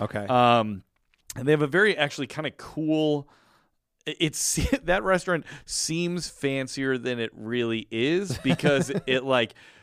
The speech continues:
Speaker 2: you wait in line and l-, the aesthetic is really nice and it's like you're coming into the castle, you know.
Speaker 1: Right.
Speaker 2: Um, but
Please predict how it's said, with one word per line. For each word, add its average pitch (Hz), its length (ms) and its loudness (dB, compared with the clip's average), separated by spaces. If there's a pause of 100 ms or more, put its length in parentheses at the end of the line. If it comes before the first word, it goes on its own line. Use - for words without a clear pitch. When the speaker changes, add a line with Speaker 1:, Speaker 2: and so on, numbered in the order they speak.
(120)
Speaker 2:
you 139 160 -2
wait 156 180 4
in 170 80 -2
line 135 460 6
and 113 200 -2
l-, 107 200 -10
the 107 400 -2
aesthetic 160 440 2
is 131 120 -4
really 135 220 2
nice 110 320 -2
and 104 80 -8
it's 95 140 -10
like 110 180 -4
you're 120 100 -4
coming 113 300 -6
into 110 180 0
the 107 80 -2
castle, 101 640 -2
you 98 120 -6
know. 95 200 -2 (300)
Speaker 1:
Right. 113 160 -2
Speaker 2:
Um, 104 400 2
but 123 260 2